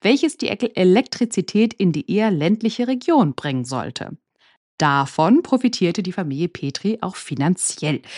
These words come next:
Sie wohnten in der Direktorenvilla, hatten Hauspersonal und die Kinder genossen eine musikalische Erziehung durch ihre Mutter Auguste. Vater August war allerdings trotz des neu errungenen Wohlstands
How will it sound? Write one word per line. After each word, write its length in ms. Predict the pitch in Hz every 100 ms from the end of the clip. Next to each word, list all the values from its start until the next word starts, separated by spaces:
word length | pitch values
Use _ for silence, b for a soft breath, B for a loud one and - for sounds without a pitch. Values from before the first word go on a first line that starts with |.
| B B B
Sie 220 | 180 143
wohnten 540 | 220 311 - 277 285 -
in 160 | 185
der 120 | 170 165
Direktorenvilla, 1160 | 147 127 - - 285 262 226 185 196 190 190 B
hatten 420 | - 170 - 139 -
Hauspersonal 840 | 208 247 - 190 170 151 151 156
und 160 | - 131
die 80 | -
Kinder 420 | - 247 233 220 B B
genossen 440 | - 220 285 - 262
eine 200 | 175 170
musikalische 720 | 156 143 147 160 185 202 -
Erziehung 520 | 143 - 180 190 180
durch 400 | 131 165 202 - -
ihre 200 | 160 160
Mutter 360 | 143 143 190
Auguste. 520 | 202 - 143 - - - _ B B B B B
Vater 520 | - 170 156 156 -
August 520 | 139 143 208 285 -
war 80 | 220
allerdings 520 | 214 214 226 226 226
trotz 360 | - - 240 -
des 220 | 214 202
neu 240 | 165 147 190
errungenen 580 | - 160 180 180 147 135
Wohlstands 640 | 143 202 - 214 214 -